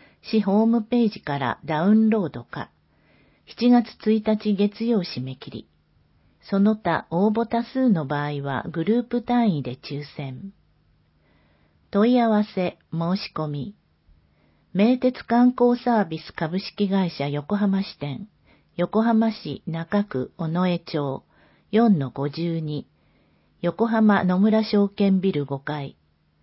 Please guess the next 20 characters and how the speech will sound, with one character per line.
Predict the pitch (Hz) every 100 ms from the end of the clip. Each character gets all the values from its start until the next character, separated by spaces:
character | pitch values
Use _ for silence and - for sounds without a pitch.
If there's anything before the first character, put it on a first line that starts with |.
| _ _ _ _
電 | 180 175 170
話、 | 151 139 - _ -
零 | 185 220 233
四 | 233 214 147 139
五 | 143 143 - _ -
六 | 160 160 214
四 | 233 220 156
一 | 139 127 - 143 202 _
四 | - 175 208
一 | 220 240 - 143
六 | 139 -
六。 | 160 147 - - _ _ _ _ _ _ -
フ |
ァ | 214
ッ |
ク | 214
ス、 | - - 233 - _ _ -
零 | 175 214 240
四 | 247 240 151
五 | 135 139 -